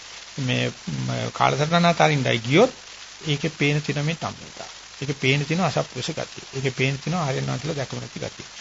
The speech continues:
ඒ නිසා සතතාභ්‍යාසයේ දිගට කරන්න ඕන සතිය තිබුණත් නැතත්. සමාධිය තිබුණත් නැතත්. අ, ශ්‍රද්ධාව, ඒකට කියනවා අපි වතක් කියලා. මේක බුදු වතක්. උන්වහන්සේලා එහෙම තමයි මේක කපාගෙන ආවේ. දැන් උන්වහන්සේලා කියලා දීලා තියෙනවා.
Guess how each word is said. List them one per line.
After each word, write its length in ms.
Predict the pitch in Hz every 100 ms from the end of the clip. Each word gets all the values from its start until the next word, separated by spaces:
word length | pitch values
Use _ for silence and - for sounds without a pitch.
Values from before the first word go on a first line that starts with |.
| - -
ඒ 140 | 190
නිසා 240 | 196 202 185
සතතාභ්‍යාසයේ 1000 | 165 214 208 214 220 196 190 208 220
දිගට 400 | 185 190 196 190
කරන්න 280 | 180 156 147
ඕන 140 | 147 147
සතිය 260 | 156 156
තිබුණත් 400 | 147 151 180 233
නැතත්. 180 | 160 120 - - - -
සමාධිය 440 | - 135 139 156
තිබුණත් 440 | 160 139 147 208 160
නැතත්. 160 | 104 - - - - - - -
අ, 120 | 62 58 - - - - -
ශ්‍රද්ධාව, 500 | - 139 151 147 185
ඒකට 280 | 160 165 185
කියනවා 200 | 202 202
අපි 140 | 208 170
වතක් 400 | 131 127 123 -
කියලා. 320 | - - - - - - - - - -
මේක 180 | 151 175
බුදු 280 | 165 165
වතක්. 420 | 180 143 127 - - - - - - - - - - - - - - -
උන්වහන්සේලා 440 | 131 135 131 185
එහෙම 140 | 151 170
තමයි 240 | 160 190
මේක 200 | 180 175
කපාගෙන 460 | 151 139 151 151 143
ආවේ. 260 | 113 107
දැන් 180 | 131 147
උන්වහන්සේලා 440 | 147 139 131 131
කියලා 320 | - 139 147 160
දීලා 220 | 175 185
තියෙනවා. 360 | 185 202 220